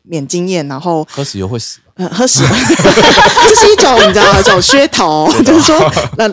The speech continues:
Speaker 1: 就是公-，公司有钱到可以让你可以喝石油这样。然后就一周说：“你来，你不用经验哦，做文书处理，然后你就可以一个月领十几万。”然后那时候就有人说，说：“怎么可能没有经验，文书处理十几万？”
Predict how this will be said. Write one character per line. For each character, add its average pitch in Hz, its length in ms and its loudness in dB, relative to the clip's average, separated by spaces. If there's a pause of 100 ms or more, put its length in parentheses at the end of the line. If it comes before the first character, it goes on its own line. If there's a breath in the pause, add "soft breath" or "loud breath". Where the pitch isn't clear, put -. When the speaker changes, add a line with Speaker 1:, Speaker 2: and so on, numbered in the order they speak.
(100)
Speaker 1:
就 302 120 -2
是 285 200 -2
公-， - 240 -8
公 240 180 -2
司 240 160 -4
有 190 180 0
钱 156 220 -6
到 190 160 -4
可 185 100 -6
以 160 60 -2
让 170 180 -4
你 120 40 -10
可 185 120 -6
以 139 40 -4
喝 175 180 -2
石 - 220 -6
油 - 200 -8
这 - 60 -10
样。 113 160 -10
然 185 100 -4
后 233 120 -2
就 269 100 -6
一 254 100 -6
周 233 160 -2
说 226 140 -2
：“你 208 140 -4
来， 143 260 -8
你 143 80 -8
不 175 140 -8
用 202 120 -4
经 196 220 -6
验 196 160 -4
哦， 160 100 -6
做 214 140 -2
文 165 180 -2
书 175 160 -6
处 151 220 -10
理， 151 160 -8 (400 loud breath)
然 160 100 -6
后 220 120 -6
你 202 120 -6
就 214 140 -6
可 214 100 -8
以 170 60 -4
一 170 60 -8
个 170 100 -4
月 190 140 -4
领 156 120 -8
十 - 200 -8
几 - 240 -12
万。” 131 180 -8
然 254 80 -6
后 320 60 -8
那 370 100 -4
时 302 60 -8
候 269 40 -4
就 262 120 -6
有 208 60 -4
人 160 120 -8
说， 214 220 -6
说 202 320 -6
：“怎 180 160 -10
么 156 100 -10
可 175 280 -4
能 156 140 -8
没 180 80 -6
有 220 140 -6
经 180 240 -10
验， 196 160 -6
文 160 160 -4
书 185 160 -6
处 180 140 -10
理 165 100 -6
十 156 160 -6
几 147 240 -10
万？” 139 180 -10